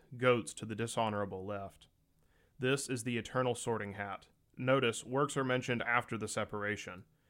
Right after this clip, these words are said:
The sheep and goats are not separated on the basis of what they did or didn't do, but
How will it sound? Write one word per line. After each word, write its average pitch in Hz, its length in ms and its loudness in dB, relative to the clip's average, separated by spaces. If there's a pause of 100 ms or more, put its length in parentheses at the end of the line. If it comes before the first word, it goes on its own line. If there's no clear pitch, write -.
(320)
The 139 100 2
sheep 160 240 0
and 143 120 0
goats 135 240 4
are 123 80 2
not 117 180 0
separated 113 500 -2
on 107 80 -2
the 104 80 -4
basis 113 420 -2
of 110 100 -6
what 117 200 -2
they 107 120 -2
did 113 280 0
or 107 100 -2
didn't 117 340 -4
do, 110 300 -2
but 104 200 -4